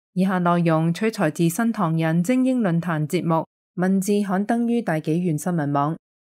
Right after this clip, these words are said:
最近十幾年嚟，中共開始咗一種所謂小組治國嘅模式，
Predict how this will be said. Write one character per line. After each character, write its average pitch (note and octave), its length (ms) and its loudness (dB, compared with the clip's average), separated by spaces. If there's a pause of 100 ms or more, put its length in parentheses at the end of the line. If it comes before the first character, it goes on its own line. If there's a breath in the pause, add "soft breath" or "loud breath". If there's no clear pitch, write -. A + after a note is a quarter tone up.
最 A3 160 2
近 G3 140 2
十 G3 180 0
幾 F#3+ 160 2
年 G3 180 4
嚟， D#3+ 320 2
中 C4+ 220 4
共 F#3+ 180 2
開 A#3+ 320 0
始 F#3+ 140 2
咗 F3+ 180 4
一 F#3+ 60 4
種 F3+ 180 0
所 F3+ 180 0
謂 E3+ 140 2
小 E3 280 -2
組 E3+ 240 2
治 E3 240 2
國 E3+ 240 -2
嘅 F3+ 100 0
模 D#3 180 2
式， G#3 220 0